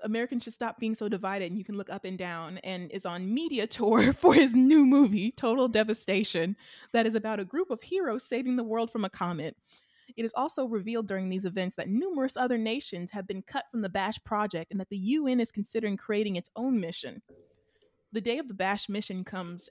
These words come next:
and things are off to a rocky start as few of the bash drones fail to even launch, like,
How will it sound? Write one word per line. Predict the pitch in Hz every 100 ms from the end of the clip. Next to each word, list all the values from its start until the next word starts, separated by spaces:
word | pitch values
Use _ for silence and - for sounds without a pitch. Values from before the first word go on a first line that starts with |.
| -
and | 190 175 -
things | 233 220
are | - 185
off | 196
to | -
a | 170
rocky | 170 208 240 269
start | - 180 170 -
as | 185
few | - 226 262
of |
the | 208
bash | 185 214 208
drones | - 190 190 190 -
fail | 269 311 330
to | 240
even | 247 226
launch, | 254 226 - -
like, | 226